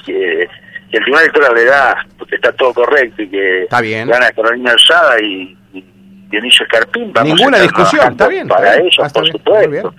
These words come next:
Speaker 1: Somos demócratas y, y vamos a reconocer, y lo importante es que, que el radicalismo está de pie, que Juntos para el Cambio, para los cargos nacionales, eh, ha hecho una gran elección en el país y en Santa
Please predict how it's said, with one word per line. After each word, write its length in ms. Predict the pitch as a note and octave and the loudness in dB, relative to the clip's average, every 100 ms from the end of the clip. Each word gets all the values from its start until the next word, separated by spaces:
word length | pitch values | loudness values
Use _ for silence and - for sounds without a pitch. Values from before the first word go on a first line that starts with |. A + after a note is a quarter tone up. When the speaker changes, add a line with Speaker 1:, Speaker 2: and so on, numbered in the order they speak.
| - - - _ | -12 -12 -14 _
Speaker 1:
Somos 220 | D#3+ D#3 | 2 4
demócratas 600 | D3 D#3 G3 A#3+ A3+ C3+ | 2 2 0 -2 0 0
y, 260 | A#2+ A2 F#2+ - - - _ _ | 0 -2 -6 -14 -20 -20 _ _
y 140 | A2+ | -4
vamos 260 | A2+ D3 C#3 B2 | 0 2 2 2
a 80 | |
reconocer, 680 | A2+ A2+ A2+ A#2 - C#4+ C4+ | 2 0 0 2 2 2 0
y 120 | D3+ | -2
lo 80 | B2+ | -4
importante 560 | B2+ C#3+ - C4+ B2 D#3+ | -2 -2 0 -2 0 -2
es 60 | |
que, 280 | C3 A#2 G#2+ - - | 0 0 -2 -4 -2
que 60 | A#2+ | 0
el 60 | |
radicalismo 520 | A#2+ A#2+ A#2+ D#3+ C3+ C3 | 2 2 0 -2 -4 -2
está 160 | B2 | 2
de 140 | B2 A#2 | 2 0
pie, 460 | G3 A3 G#3+ F#3+ - - - - - _ - | -2 0 -2 -4 -10 -20 -20 -20 -20 _ -8
que 120 | A#2 | -6
Juntos 340 | - D3 C3+ B2 | -2 -2 -2 0
para 160 | A2+ | 0
el 80 | A2 | 2
Cambio, 340 | D3+ D3+ C#3 A#2+ | 2 2 0 0
para 160 | G#2+ | 0
los 100 | G#2 | 0
cargos 280 | C#3 C3+ A#2+ | 0 0 0
nacionales, 640 | A#2+ - A#2+ D3+ D3 A#2+ G#2 - - - - | 0 0 2 2 2 0 -2 -4 -4 -6 -8
eh, 380 | F#2 G2 F#2+ F2+ - - _ _ _ _ - | -6 -6 -6 -8 -12 -20 _ _ _ _ -2
ha 140 | B2 | 0
hecho 280 | D3 - C3+ | 2 0 0
una 140 | A#2+ | 2
gran 200 | B2 D3+ | 2 2
elección 300 | C3 A#2+ F3 | 2 2 4
en 160 | D#3 G3+ | 4 2
el 60 | G#3 | 0
país 340 | D#3+ G#3+ G3+ | 0 0 -2
y 60 | D#3 | -4
en 80 | A#2+ | -2
Santa 380 | B2+ A2 A#2 | -4 -2 -2